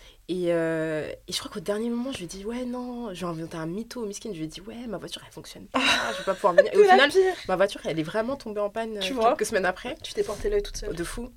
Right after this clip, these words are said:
Speaker 1: Et, euh, apparemment, c'était génial. Donc, euh,
Speaker 2: Ouais.
Speaker 1: dis, dis-nous en plus.
Speaker 2: Franchement, j'étais tellement surprise.
Speaker 1: <laughs>
Speaker 2: C'est, déjà, elle danse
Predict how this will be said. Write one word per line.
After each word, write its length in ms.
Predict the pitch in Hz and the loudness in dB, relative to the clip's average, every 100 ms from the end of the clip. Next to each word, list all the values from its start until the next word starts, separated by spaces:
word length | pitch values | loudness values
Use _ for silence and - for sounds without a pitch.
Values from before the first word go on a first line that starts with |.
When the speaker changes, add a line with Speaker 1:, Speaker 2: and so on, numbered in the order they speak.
| - | -12
Speaker 1:
Et, 220 | 175 180 165 | -4 0 0
euh, 140 | 165 - | -2 -4
apparemment, 300 | 185 196 262 | -6 -6 -6
c'était 180 | - | -8
génial. 500 | 160 180 226 233 196 - | -8 -6 -6 -6 -10 -14
Donc, 260 | 160 170 - | -14 -12 -8
euh, 80 | 165 | -2
Speaker 2:
Ouais. 280 | 190 185 | 0 0
Speaker 1:
dis, 260 | 175 170 170 | -2 -8 -10
dis-nous 420 | 160 170 185 180 | -10 -10 -10 -6
en 60 | 185 | -6
plus. 180 | - 202 | -6 -6
Speaker 2:
Franchement, 180 | 233 | -4
j'étais 320 | 233 - - 202 _ _ _ _ _ - | -6 -8 -18 -20 _ _ _ _ _ -6
tellement 380 | 233 214 220 220 | -2 -2 -2 2
surprise. 480 | 302 311 - 214 - | 6 6 4 -4 -6
Speaker 1:
<laughs> 300 | - - - | -6 -10 -12
Speaker 2:
C'est, 200 | - 208 202 | -2 0 2
déjà, 160 | 226 320 | 2 2
elle 180 | 196 180 | 2 4
danse 460 | 202 240 - - | 2 2 -2 -8